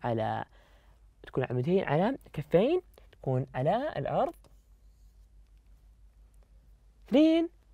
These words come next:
تشير الأصابع الكفين إلى الأمام وتكون اليدان ممدودتين كاملة. نقطة جدا مهمة، تكون الذراعين أو اليدين تكون ممدودة،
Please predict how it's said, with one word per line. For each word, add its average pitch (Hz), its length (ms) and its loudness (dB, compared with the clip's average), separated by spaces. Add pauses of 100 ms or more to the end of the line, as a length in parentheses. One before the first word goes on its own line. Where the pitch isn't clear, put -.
(120)
تشير 175 260 4
الأصابع 202 520 2
الكفين 170 520 0
إلى 113 120 0
الأمام 214 580 0 (280)
وتكون - 340 -6
اليدان 175 580 2 (120)
ممدودتين 233 680 2 (220)
كاملة. 147 460 2
نقطة 156 200 -4
جدا 190 140 2
مهمة، 269 420 0 (520)
تكون 127 280 -2
الذراعين 123 380 -2
أو - 80 -10
اليدين 143 360 -2
تكون 185 220 -4
ممدودة، 247 640 0